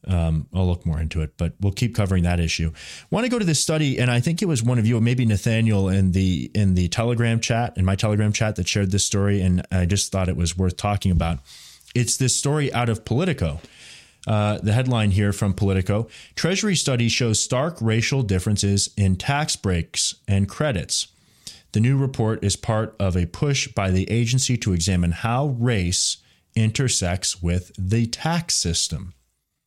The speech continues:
So we look into this, and I don't know if Politico realized what it was they were actually reporting here and what this study actually found. I suspect that they didn't.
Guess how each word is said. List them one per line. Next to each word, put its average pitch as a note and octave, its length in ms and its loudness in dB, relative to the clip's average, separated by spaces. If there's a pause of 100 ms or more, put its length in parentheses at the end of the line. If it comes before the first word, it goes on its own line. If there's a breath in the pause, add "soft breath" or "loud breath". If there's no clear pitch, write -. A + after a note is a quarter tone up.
(640 loud breath)
So - 180 0
we D3 140 2
look A3+ 240 -2
into A#3+ 400 0
this, F2+ 400 0 (880)
and C3 160 2
I C3 100 2
don't D3 300 -2
know C3 240 2
if - 120 -6
Politico A#2+ 460 0
realized G#2+ 560 0
what G2+ 160 2
it G#2 100 -2
was G2+ 280 0
they F#2+ 80 0
were F#2+ 100 2
actually F#2+ 380 0
reporting G2 500 0
here G#2+ 160 2
and F#2 140 2
what F#2 160 0
this F#2+ 160 0
study F#2 340 0
actually F2+ 420 0
found. F#2 480 -2
I G2 60 0
suspect - 440 -2
that F2+ 120 -4
they F2 120 2
didn't. F2+ 480 0